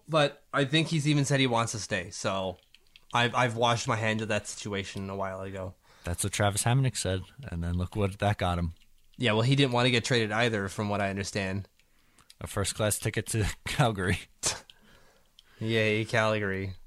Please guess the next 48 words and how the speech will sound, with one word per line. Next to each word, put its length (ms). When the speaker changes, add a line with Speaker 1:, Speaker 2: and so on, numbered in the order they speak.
Speaker 1:
The 100
Texas 440
of 120
the 80
North. 560
Speaker 2:
Is 120
that 140
true? 380
Have 140
you 60
been 160
to 80
Calgary? 440
Speaker 1:
Yeah, 120
I've 100
been 120
to 100
Calgary. 440
Speaker 2:
I 60
don't 100
know. 140
I 60
haven't 160
been 160
everywhere 480
in 80
the 60
United 300
States. 300
You 60
said 160
that 120
so 100
casually. 420
Like, 180
I, 180
I'm 140
supposed 320
to 100
know 160
that 180
you've 120
been 160
to 140
everywhere 220
Speaker 1:
Listen, 180
Speaker 2:
in 40
Canada. 380